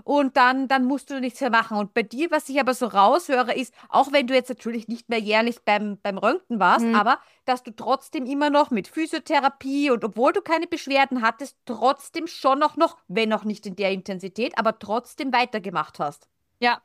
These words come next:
Speaker 2: das auf jeden Fall. Also die mache ich auch heute nach der O P noch. Das kann ich ja jetzt vorwegnehmen, dass ich, äh, genau, operiert wurde. Aber, äh, das mache ich auch nach wie vor heute noch, dass ich, äh,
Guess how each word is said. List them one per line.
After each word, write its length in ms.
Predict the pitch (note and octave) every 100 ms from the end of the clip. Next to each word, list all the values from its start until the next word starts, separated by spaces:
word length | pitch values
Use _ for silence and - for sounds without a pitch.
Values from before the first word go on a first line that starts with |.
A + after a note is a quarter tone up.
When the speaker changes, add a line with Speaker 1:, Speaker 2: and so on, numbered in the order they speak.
| -
Speaker 2:
das 200 | C4 C4
auf 160 | B3+
jeden 200 | C4 B3+
Fall. 380 | B3 B3 A#3+ C#4
Also 180 | B3 A#3
die 100 | A#3+
mache 160 | B3
ich 100 | B3 A3+
auch 100 | A3+
heute 240 | B3+ B3+
nach 180 | B3 B3
der 160 | B3 G#3+
O 40 |
P 420 | - B3 C4 D4 -
noch. 240 | B3 D4+
Das 100 | -
kann 160 | - A#3+
ich 60 |
ja 80 | A#3
jetzt 160 | A3+ -
vorwegnehmen, 580 | A#3 A#3 B3 C#4 C4+ C#4
dass 180 | A#3
ich, 220 | A#3+ A3+ -
äh, 320 | A#3 A#3+ A#3 - _ _ _
genau, 260 | A#3 G3+ F#3+
operiert 400 | A3+ B3+ B3+ C4
wurde. 280 | C#4 C#4 C#4 - - - -
Aber, 440 | - B3 A#3+ A#3+ A#3+
äh, 160 | A#3+ A#3
das 160 | A3+
mache 120 | B3+
ich 60 | A#3+
auch 60 | A#3
nach 220 | B3 B3
wie 80 | A#3+
vor 220 | - A3
heute 280 | A#3+ A#3 G#3
noch, 220 | G3+ G3+
dass 220 | G#3 G#3
ich, 260 | G#3 G#3+ -
äh, 380 | G#3 G3+ G#3